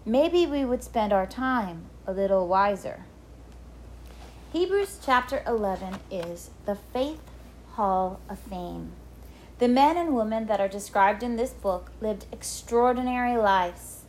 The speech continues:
They are people that looked forward to the time we, you and I, are currently living in,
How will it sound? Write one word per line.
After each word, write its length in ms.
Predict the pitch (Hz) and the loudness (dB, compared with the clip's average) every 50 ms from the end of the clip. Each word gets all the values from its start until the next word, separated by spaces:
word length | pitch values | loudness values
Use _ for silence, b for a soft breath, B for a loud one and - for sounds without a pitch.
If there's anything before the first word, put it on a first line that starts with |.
| B B B B B B B B | B B B B B B B B
They 180 | 226 240 254 | 4 6 8
are 120 | 269 285 277 | 8 6 4
people 380 | 277 - 269 269 - 277 277 262 | 2 -2 -4 -4 0 0 0 2
that 300 | 254 233 208 - - - 226 | 2 2 2 0 -2 -4 -2
looked 220 | 208 247 262 262 - | 0 0 0 -2 -4
forward 640 | - - - - 220 214 247 247 226 202 175 175 - | -18 -18 -16 -12 -6 -2 0 2 2 2 0 -2 -6
to 80 | - 190 | -10 -10
the 120 | - 190 | -10 -10
time 540 | - - 226 233 233 233 208 175 170 170 175 | -10 -10 -8 -6 -4 -4 -4 -4 -6 -8 -6
we, 380 | 196 269 285 254 180 190 247 262 - - - | -6 -6 -4 -4 -6 -6 -8 -10 -12 -8 -6
you 280 | 190 202 262 311 294 | -4 -2 -2 -2 0
and 160 | 269 233 - - | -2 -2 -2 -2
I, 440 | - 254 254 214 180 170 175 - - | -2 0 0 0 0 -2 -4 -6 -6
are 80 | - 208 | -6 -6
currently 540 | 208 - - 254 247 247 226 - - 240 240 | -6 -6 -4 -2 -2 -2 -2 -4 -6 -6 -4
living 380 | 240 233 240 247 247 240 214 | -2 -2 -2 -2 -2 -2 -4
in, 240 | 190 170 147 156 175 | -4 -6 -8 -10 -12